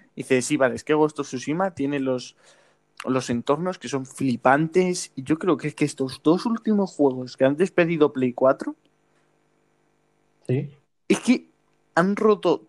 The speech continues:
Speaker 1: totalmente lo que teníamos, eh, hasta entonces.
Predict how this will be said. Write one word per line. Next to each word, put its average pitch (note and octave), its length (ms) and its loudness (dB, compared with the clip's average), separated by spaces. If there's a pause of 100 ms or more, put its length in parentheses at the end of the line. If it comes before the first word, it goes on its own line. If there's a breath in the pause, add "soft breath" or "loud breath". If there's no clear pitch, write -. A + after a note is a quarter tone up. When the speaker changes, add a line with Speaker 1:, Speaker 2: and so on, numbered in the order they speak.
Speaker 1:
totalmente E3+ 840 -2 (640)
lo D3 180 2
que C#3+ 80 -4
teníamos, D#3+ 600 -4
eh, A#2+ 880 -2 (160)
hasta C3+ 200 -2
entonces. A#2 440 -6